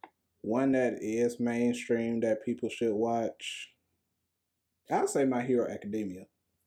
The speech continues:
Why? It's a g-, sh-, good and simple story. You have this kid that wants to be a superhero, he was magically given a gift by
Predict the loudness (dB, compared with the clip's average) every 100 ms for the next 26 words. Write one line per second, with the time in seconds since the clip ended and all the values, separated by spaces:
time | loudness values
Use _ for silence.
0 | _ _ _ _ -4 0 2 2 2 0
1 | -4 -12 _ _ _ _ _ _ _ _
2 | -4 -2 -2 -4 -14 _ _ _ -16 -14
3 | -14 _ _ _ -8 0 2 2 0 -2
4 | 0 0 2 2 4 4 2 2 2 2
5 | 0 0 0 2 2 2 0 -4 -4 0
6 | 2 2 0 -2 -2 0 2 4 2 0
7 | -6 _ _ _ _ -6 -4 -4 -4 -2
8 | 0 2 2 2 0 0 0 -2 -4 -4
9 | -4 0 2 2 -4 -10 -20 _ _ _
10 | _ _ _ -14 -4 0 2 4 4 4
11 | 2 -2